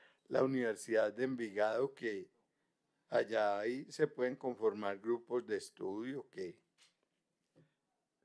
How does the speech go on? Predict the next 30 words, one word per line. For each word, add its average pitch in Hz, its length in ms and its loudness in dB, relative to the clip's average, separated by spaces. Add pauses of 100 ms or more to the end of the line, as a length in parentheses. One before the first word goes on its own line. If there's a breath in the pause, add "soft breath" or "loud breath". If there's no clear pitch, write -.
(300)
que 139 160 2
asesoren 104 1040 -2 (400)
y, 117 80 -4
y 110 40 -2
le 101 180 2
trabajen 101 640 -2
al 98 320 -8
tema. 151 420 2 (1300 soft breath)
Porque 180 640 10 (460)
lo 127 360 10
que 131 180 6
sí 123 180 0
sé 160 260 6
yo 170 140 6
es 151 120 4
que 131 120 0
hay 131 100 4
gente 135 300 0
interesada 110 640 2
en 117 100 -2
ese 117 240 -4
terreno. 90 500 -6 (920 soft breath)
A 127 100 2
mí 127 180 2
el 135 140 6
año 160 340 2
pasado 143 760 6
alguien 131 420 4
me 127 100 0
habló 131 460 2